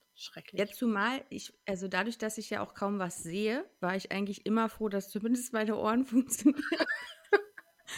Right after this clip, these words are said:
Speaker 2: Aber ich
Speaker 1: <laughs>
Speaker 2: kann jetzt nicht auch noch meine Ohren verlieren, das geht <laughs> nicht.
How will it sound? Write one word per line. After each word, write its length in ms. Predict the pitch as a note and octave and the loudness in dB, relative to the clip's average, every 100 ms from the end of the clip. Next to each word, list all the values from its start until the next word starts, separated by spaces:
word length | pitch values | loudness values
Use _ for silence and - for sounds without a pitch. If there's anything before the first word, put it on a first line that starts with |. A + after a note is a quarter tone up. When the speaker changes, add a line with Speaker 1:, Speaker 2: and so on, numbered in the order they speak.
| - - | -12 6
Speaker 2:
Aber 260 | C#4 D#4+ D#4+ - - | 8 8 2 -6 2
ich 140 | C4 | 2
Speaker 1:
<laughs> 20 | C4 | 6
Speaker 2:
kann 200 | C4+ D#4+ | 6 8
jetzt 200 | D4+ C4+ | 4 6
nicht 220 | D4 E4+ | 4 4
auch 80 | E4+ | 4
noch 160 | D#4+ | 6
meine 260 | C#4 C4 B3 | 8 6 6
Ohren 240 | B3 D#4 | 6 4
verlieren, 400 | E4 B3 G#3+ G#3+ | 4 4 4 4
das 180 | A#3 D5 | 8 8
geht 180 | C#4 A#3+ | 6 0
<laughs> 160 | E4+ - | 2 2
nicht. 300 | A4 - | 2 -2